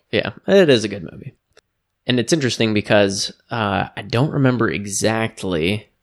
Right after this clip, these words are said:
what movies. Let me, let me go check right quick. But, uh, it's interesting that for sort of a,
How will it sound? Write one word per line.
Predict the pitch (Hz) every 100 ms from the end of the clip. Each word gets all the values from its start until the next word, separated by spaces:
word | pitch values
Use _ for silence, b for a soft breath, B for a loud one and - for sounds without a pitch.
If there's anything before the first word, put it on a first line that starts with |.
| _
what | - - 107 101 101 -
movies. | 101 95 101
Let | 127
me, | 104 -
let | 113
me | 107
go | 95
check | 87 - 95 -
right | 85 - - _ -
quick. | - - - - - _ b b b b
But, | 123 113 101 98 98 - - - _ _ _ _ _ _ _ _ -
uh, | 92 -
it's | 98 -
interesting | 139 143 139 139 123 123
that | 107 104 82
for | - 110 101
sort | - 127 117
of | 113
a, | 104 98 95 90 98 -